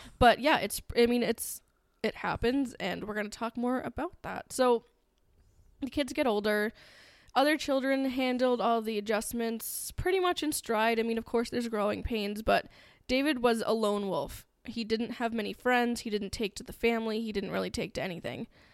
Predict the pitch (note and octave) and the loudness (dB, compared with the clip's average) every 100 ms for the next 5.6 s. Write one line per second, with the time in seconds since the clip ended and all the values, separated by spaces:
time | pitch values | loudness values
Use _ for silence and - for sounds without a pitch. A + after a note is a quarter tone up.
0 | - - - B3 A3+ G#3 A3 A#3 C4 C4 | -20 -20 -2 4 6 6 4 2 2 2
1 | B3+ A#3 A#3+ - B3 G#3+ A#3 G#3+ - A3+ | 2 2 2 2 -2 0 -6 -4 -2 -2
2 | A3+ G#3+ A3 F#3 F3+ G#3+ G3 F#3 D3+ - | -2 -6 -8 -6 -6 -6 -6 -8 -10 -4
3 | C#4 B3 A#3+ A3+ A3 A#3 G#3+ G3 F#3 F3+ | -4 0 0 -2 -4 -8 -8 -8 -8 -6
4 | E3 F3+ E3+ G3+ B3 B3 G#3+ G#3+ G3 - | -4 -4 -2 0 2 2 2 -2 -4 -2
5 | D4+ A#3+ B3+ B3 A#3+ | -2 -2 -4 0 -2